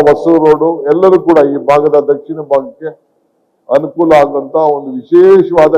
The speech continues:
ಕಣ್ಣಲ್ಲಿ ನೋಡಿ ಆನಂದ ಪಟ್ಟು ಮತ್ತು ಪ್ರಯಾಣ ಮಾಡುವಂತ ಒಂದು ಅವಕಾಶ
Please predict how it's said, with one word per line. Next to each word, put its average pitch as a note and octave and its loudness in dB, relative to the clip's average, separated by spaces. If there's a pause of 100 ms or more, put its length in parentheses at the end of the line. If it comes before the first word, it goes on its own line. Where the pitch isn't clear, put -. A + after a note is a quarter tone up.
(120)
ಕಣ್ಣಲ್ಲಿ F3 0 (140)
ನೋಡಿ E3 0 (1080)
ಆನಂದ G3 2 (140)
ಪಟ್ಟು F3+ 0 (120)
ಮತ್ತು E3+ 0 (280)
ಪ್ರಯಾಣ F3+ 4 (120)
ಮಾಡುವಂತ D#3+ 0 (180)
ಒಂದು D#3 -6
ಅವಕಾಶ D3+ -2